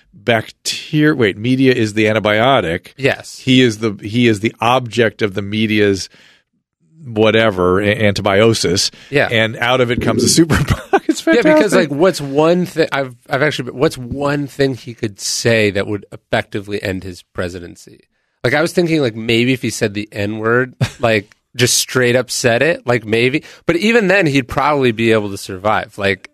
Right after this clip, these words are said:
Speaker 2: so it's just a, it's an incredible, it's like a freak exam-, uh, it's, it's, the system isn't designed to handle this,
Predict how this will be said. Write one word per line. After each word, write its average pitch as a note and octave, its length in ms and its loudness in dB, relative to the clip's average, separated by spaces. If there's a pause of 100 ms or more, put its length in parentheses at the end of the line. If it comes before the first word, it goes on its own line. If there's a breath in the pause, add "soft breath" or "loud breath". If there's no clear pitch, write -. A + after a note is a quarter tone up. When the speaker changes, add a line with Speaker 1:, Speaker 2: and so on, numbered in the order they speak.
(120)
Speaker 2:
so D3 220 0 (280 loud breath)
it's D3+ 160 0
just D#3+ 260 0
a, D3 220 4 (480)
it's B2+ 280 -4
an B2 140 0
incredible, A2+ 800 -2
it's A2 100 -2
like C3+ 160 0
a A#2+ 60 -2
freak - 920 -4
exam-, A2+ 520 -2
uh, C#3+ 80 2
it's, C3 420 -2
it's, A#2+ 280 -10
the - 100 -10
system D3+ 360 0
isn't C3+ 220 -2
designed A2 380 -2
to G#2 80 -6
handle G2 320 -2
this, F#2 320 -8